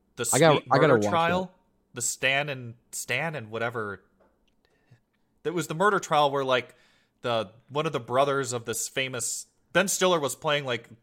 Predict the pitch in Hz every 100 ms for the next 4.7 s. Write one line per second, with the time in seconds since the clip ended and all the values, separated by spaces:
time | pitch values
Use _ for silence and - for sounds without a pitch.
0 | _ _ _ _ _ _ 120 107 _ -
1 | 123 117 - 165 123 127 120 110 120 110
2 | 101 120 117 107 107 113 117 104 104 107
3 | 107 101 113 107 - 117 101 110 104 101
4 | 98 104 104 95 98 95 92